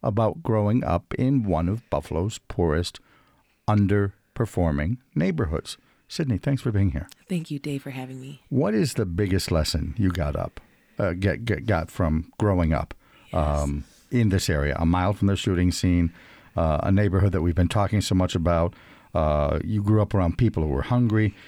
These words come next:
Speaker 2: Mm-hmm.
Speaker 1: You grew up around working poor. You grew up around people who got the least attention. Tell that story.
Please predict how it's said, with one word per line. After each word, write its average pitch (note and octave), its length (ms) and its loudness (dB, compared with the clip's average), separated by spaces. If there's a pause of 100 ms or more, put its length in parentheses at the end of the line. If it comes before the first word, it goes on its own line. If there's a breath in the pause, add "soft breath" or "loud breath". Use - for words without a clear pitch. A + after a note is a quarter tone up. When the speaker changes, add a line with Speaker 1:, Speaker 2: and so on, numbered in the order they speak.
(100)
Speaker 2:
Mm-hmm. C3+ 200 -4
Speaker 1:
You F#2 80 2
grew F2+ 160 4
up F2 120 -2
around D#2+ 240 2
working E2 380 0
poor. G#2+ 480 0 (400 loud breath)
You F2 140 0
grew G2 280 2
up F2 120 0
around E2+ 300 2
people G2+ 320 2
who F#2 180 -2
got F2 280 0
the - 80 -2
least E2 340 -2
attention. D#2 580 -4
Tell F#3+ 240 -2
that C#3+ 180 -2
story. - 420 -4